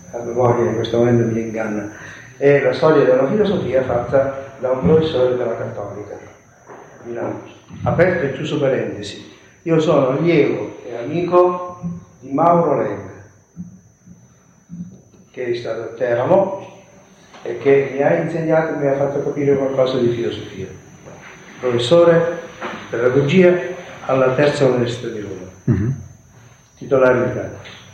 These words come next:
Speaker 1: Allora, in questo caso c'è una cosa che pochi dicono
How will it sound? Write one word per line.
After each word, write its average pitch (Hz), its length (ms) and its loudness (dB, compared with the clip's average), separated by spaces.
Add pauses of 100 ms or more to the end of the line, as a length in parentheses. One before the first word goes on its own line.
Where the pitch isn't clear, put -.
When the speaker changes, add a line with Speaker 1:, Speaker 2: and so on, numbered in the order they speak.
(920)
Speaker 1:
Allora, - 760 2 (1040)
in 156 180 -2
questo 226 340 2
caso 135 880 -2 (480)
c'è 190 160 0
una 214 220 2
cosa 262 400 2
che 180 140 -2
pochi 277 440 4 (120)
dicono - 460 -4